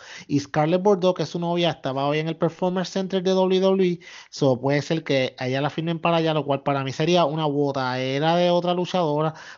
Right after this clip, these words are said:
porque de verdad, eh, mm, cualquier persona que firme ahora mismo con W W E no tiene ningún segundo de break para estar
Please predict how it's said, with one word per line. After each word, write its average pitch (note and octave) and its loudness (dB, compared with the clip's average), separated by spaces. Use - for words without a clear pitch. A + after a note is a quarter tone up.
porque C#3+ 0
de C3+ 0
verdad, C#3 0
eh, C#3+ 0
mm, D3 -8
cualquier D#3 0
persona F#3 0
que F3 -2
firme F3+ -2
ahora E3+ 2
mismo E3+ -2
con E3+ -2
W F3 2
W F3+ 2
E F3+ -4
no C#3 -2
tiene D#3 2
ningún C#3+ -2
segundo F3+ 2
de F3 4
break E3+ 0
para C3 -2
estar D3+ 0